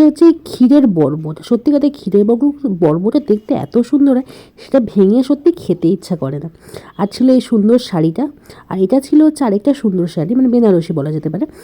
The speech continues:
যেটা কনে অর্থাৎ রিসেপশনের দিন পরার, মানে বৌভাতের দিন পরার জন্য এই বেনারসিটা ছিল। আর ছিল আরেকটা সুন্দর দেখতে শাড়ি, আর ছিল এই টা-, টাওয়েলটা, যেটাকে টেডি বিয়ার বানিয়েছিল। এই টাওয়েলটা মোটামুটি সবাই টেডি বিয়ারই বানায়।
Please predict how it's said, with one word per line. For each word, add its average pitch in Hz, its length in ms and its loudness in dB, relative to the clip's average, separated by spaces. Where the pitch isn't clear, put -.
যেটা 190 240 0
কনে 208 360 2
অর্থাৎ 165 320 -6
রিসেপশনের 269 480 -2
দিন 262 160 4
পরার, 120 280 -4
মানে 147 120 -6
বৌভাতের 185 460 -2
দিন 233 220 -2
পরার 170 300 -2
জন্য 202 200 0
এই 190 160 4
বেনারসিটা 151 480 -4
ছিল। 165 200 -6
আর 190 80 -4
ছিল - 220 0
আরেকটা 214 340 2
সুন্দর 359 500 6
দেখতে 202 320 0
শাড়ি, 160 320 -6
আর 190 220 -2
ছিল 247 280 2
এই 254 140 6
টা-, 175 540 0
টাওয়েলটা, 180 360 2
যেটাকে 196 300 -2
টেডি 190 240 2
বিয়ার 208 200 2
বানিয়েছিল। 160 360 -4
এই 233 140 -4
টাওয়েলটা 202 360 0
মোটামুটি 269 320 2
সবাই 294 200 0
টেডি 190 240 -2
বিয়ারই 208 220 2
বানায়। 170 300 -4